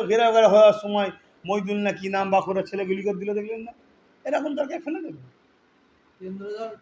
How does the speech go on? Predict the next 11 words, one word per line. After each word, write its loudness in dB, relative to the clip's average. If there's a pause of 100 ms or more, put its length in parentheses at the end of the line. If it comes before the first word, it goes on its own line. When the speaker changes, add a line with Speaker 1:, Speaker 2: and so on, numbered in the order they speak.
Speaker 2:
সরকার -18
যখন -14
এনআরসি -18 (100)
চালু -12
করে, -18 (100)
তখন -14 (120)
বলেছিল -14 (180)
যে -14 (600)
মুসলিম -12
রোহিঙ্গা -10
সব -12